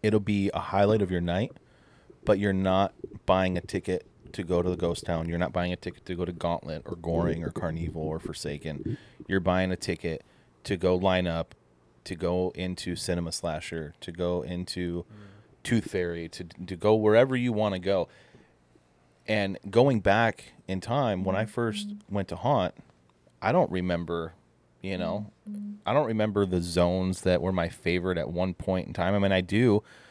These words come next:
Speaker 1: but I remember the mazes. That's what sparked my interest.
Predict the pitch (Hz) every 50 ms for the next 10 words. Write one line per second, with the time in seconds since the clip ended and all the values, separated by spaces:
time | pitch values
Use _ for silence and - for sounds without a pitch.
0 | - - - _ _ _ _ _ _ - 110 87 98 113 120 117 120 110 107 101
1 | 87 85 87 90 90 95 87 80 60 - - _ _ _ _ _ _ - _ _
2 | - - 95 104 110 - - 107 - - - - - 95 92 87 - - 92 87
3 | 85 82 82 82 - - 60 - - - -